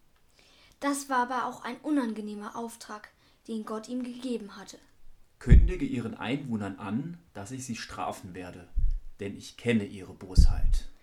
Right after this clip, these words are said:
Speaker 1: Also ich hätte diese Botschaft nicht gerne überbracht. Jona wollte das auch nicht. Er versuchte, vor Gott wegzurennen. Hat natürlich nicht geklappt.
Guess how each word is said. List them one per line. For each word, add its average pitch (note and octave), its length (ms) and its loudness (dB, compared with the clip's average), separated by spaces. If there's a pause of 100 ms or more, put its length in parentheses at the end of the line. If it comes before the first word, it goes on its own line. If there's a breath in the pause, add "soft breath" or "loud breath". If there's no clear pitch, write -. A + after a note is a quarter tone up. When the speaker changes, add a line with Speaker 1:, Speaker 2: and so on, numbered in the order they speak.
(500 soft breath)
Speaker 1:
Also A3+ 360 -6
ich D#4+ 260 -4
hätte A#3 240 -10
diese A3 280 -10
Botschaft A3 480 -8
nicht A#3+ 260 -4
gerne G3+ 220 -10
überbracht. G3+ 640 -16 (840 soft breath)
Jona C4+ 520 -2
wollte D4 280 -4
das D4+ 300 -6
auch D4+ 300 -2
nicht. G#3+ 340 -16 (520 soft breath)
Er A#3 160 -6
versuchte, B3+ 540 -10
vor C4+ 300 -10
Gott C#4 260 -6
wegzurennen. A3 680 -10 (580 soft breath)
Hat B3+ 180 -2 (180)
natürlich B3+ 380 -6
nicht A#3+ 160 -8
geklappt. - 580 -12